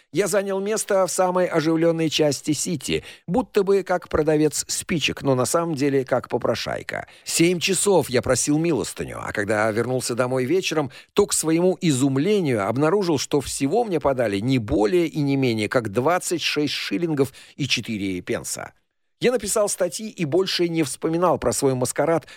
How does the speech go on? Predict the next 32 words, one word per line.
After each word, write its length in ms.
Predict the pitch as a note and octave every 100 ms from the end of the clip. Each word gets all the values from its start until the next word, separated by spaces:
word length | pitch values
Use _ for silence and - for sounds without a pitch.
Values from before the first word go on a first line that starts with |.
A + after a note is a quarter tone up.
| - -
пока 260 | F3 F#3
некоторое 440 | F3 D#3+ E3+ D#3+ D#3
время 240 | E3 D#3
спустя 520 | - D#3 - - F#3+
не 140 | F3 C#3+
поручился 580 | C#3+ B2+ - E3 D3
за 200 | A2+ B2+
одного 340 | B2+ B2 C#3 B2+
моего 300 | C3 B2+ C3
друга 540 | C3 G3 A#2+ E2 C2 - - -
и 100 | G#3
не 160 | G#3
получил 440 | F#3+ F#3 F3+ A3 G#3
постановления 840 | G#3 - - E3+ C#3+ C3 B2+ B2
о 140 | B2 C3
взыскании 560 | C3 C3+ F3 F3+ F3
с 100 | -
меня 240 | D#3 D#3 D3
двадцати 540 | B2+ B2+ A#2 - C3+
пяти 420 | B2+ G#2 G2+ G#2
фунтов. 600 | - - B2 - - - _ _ _ -
Я 260 | B2 B2 B2
не 100 | C#3
знал, 300 | C3 E3 D3+
где 200 | B2 C3+
найти 300 | C#3+ C#3 B2+
такие 320 | G#2+ F#2+ A#2+
деньги, 460 | C3+ G#3 F#3+ D#3+ - - -
и 100 | E3+
тут 200 | B3+ G#3+
меня 280 | F#3 F#3 F3+
осенило. 580 | - E3 A2 C#2+ C2